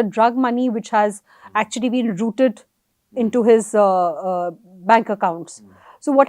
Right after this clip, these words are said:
Speaker 1: has the vigilance in-, investigation, uh,
Speaker 2: ਨਹੀਂ, ਉਹ
Speaker 1: revealed?
Speaker 2: ਤਾਂ ਚੈੱਕ ਕਰ ਰਹੇ ਜੀ, ਉਹ ਤਾਂ ਹੁਣ it's a part of investigation, ਉਹ, ਅਹ,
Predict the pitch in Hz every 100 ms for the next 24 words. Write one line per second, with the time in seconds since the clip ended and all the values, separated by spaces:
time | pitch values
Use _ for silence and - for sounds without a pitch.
0 | 339 339 269 233 240 262 262 233 214 214
1 | 208 208 208 220 214 - 202 202 - 175
2 | 175 175 156 165 170 156 156 156 139 160
3 | 139 143 139 143 135 123 120 113 110 117
4 | 110 107 117 113 107 - 113 110 123 113
5 | 113 98 113 113 110 101 104 101 98 98
6 | 95 92 87